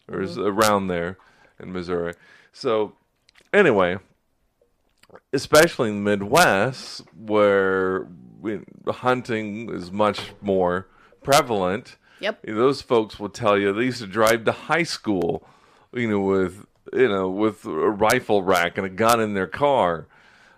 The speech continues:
Speaker 1: you know, and, and bringing a gun to school was no big deal.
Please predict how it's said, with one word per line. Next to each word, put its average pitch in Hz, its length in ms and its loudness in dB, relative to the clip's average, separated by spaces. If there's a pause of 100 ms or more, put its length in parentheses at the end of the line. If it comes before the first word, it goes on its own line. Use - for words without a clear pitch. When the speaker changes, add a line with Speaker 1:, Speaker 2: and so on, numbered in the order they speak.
(200)
Speaker 1:
you 107 140 -2
know, 95 300 -2
and, 95 240 -4
and 98 240 -8
bringing 117 420 -4
a 101 60 -8
gun 117 340 0
to 95 140 -6
school 120 540 2
was 92 260 0
no 101 180 2
big 92 340 -4
deal. 95 500 -2